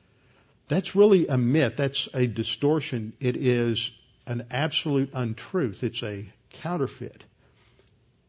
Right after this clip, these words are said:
When in the history of Christianity,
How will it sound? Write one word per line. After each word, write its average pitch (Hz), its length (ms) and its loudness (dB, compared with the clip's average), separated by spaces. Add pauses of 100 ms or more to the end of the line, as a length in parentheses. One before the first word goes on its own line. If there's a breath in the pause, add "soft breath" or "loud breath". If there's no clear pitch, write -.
(240)
When 285 180 6
in 180 280 4
the 143 140 -2
history 135 540 0
of 113 80 -4
Christianity, 117 880 -4